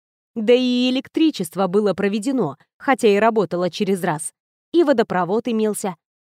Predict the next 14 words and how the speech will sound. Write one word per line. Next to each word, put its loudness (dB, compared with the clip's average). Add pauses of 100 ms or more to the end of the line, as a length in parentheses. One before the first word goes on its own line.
(100)
впрочем, -2
тоже -2
сомнительного -2
качества. -10 (600)
Кухня 0
была 2
вполне 0
пригодной -2
для -4
пользования, -8 (260)
хотя -2
и -2
очень -4
старой. -8